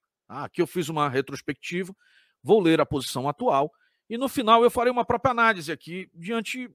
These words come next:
das informações que eu tenho, vamos dizer assim, extramídia, né? E detalhe: eu abordarei a visão do próprio Irã e de Israel sobre o tema, tá? Vamos lá.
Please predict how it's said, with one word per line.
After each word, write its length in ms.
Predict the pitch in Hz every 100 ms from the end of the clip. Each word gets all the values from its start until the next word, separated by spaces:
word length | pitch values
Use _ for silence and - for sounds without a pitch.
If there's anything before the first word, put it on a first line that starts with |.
| _
das 400 | _ _ 277 277
informações 560 | 277 277 262 240 247 -
que 80 | 247
eu 80 |
tenho, 460 | - 247 247 220 180
vamos 260 | 214 226 208
dizer 240 | 170 185
assim, 320 | 165 - 143 - _ -
extramídia, 720 | 269 - 233 160 139 98 104
né? 180 | 160 180 _ _ _ -
E 120 | 233
detalhe: 440 | 277 - 160 120 - _ _ _ _ _
eu 260 | 240 262 240 _
abordarei 560 | 175 208 233 220 208 208
a 60 | 165
visão 500 | 160 117 151 117 - _ _ _ _ _ _ _ _ _ _ _ _
do 320 | 95 117 233 240
próprio 320 | 180 - 139
Irã 260 | 131 214 -
e 140 | 220
de 140 | 208 262
Israel 420 | 240 285 190 190 _ _ -
sobre 300 | - 180 190
o 40 |
tema, 360 | - 123 95 98 _ _ _ 113
tá? 200 | 143 - _ _ _ -
Vamos 180 | 151 175
lá. 140 | 104